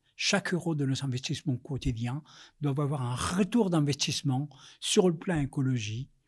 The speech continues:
écologique pour mieux vivre, sur le plan économique pour une économie de partage et sur le plan social pour avoir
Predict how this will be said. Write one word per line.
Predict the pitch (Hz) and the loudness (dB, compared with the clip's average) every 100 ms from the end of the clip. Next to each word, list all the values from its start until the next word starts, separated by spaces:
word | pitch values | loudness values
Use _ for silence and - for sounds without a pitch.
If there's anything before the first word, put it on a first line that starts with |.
| _ _ _ | _ _ _
écologique | 147 - 135 117 135 | -6 -2 -2 -2 -6
pour | - 113 | -6 -4
mieux | 117 104 | -4 -4
vivre, | 113 151 - | -4 -6 -10
sur | - 165 | -8 -2
le | |
plan | 170 | 2
économique | 156 - 143 139 131 131 - - - - _ _ | 2 4 4 6 4 2 -4 -4 -18 -20 _ _
pour | - 269 262 208 - - _ _ | 8 12 12 8 2 -6 _ _
une | 139 | 2
économie | 135 135 139 127 | 2 2 0 0
de | 120 | 0
partage | - 127 - 120 143 - _ - | -4 -6 -6 -6 -8 -10 _ -6
et | 151 | -2
sur | 175 139 | 2 2
le | |
plan | 139 135 | 0 -2
social | - 156 - - 123 143 - - _ _ | -2 -2 -2 -2 -2 -4 -10 -20 _ _
pour | 143 | -2
avoir | 127 120 139 | -2 -2 -4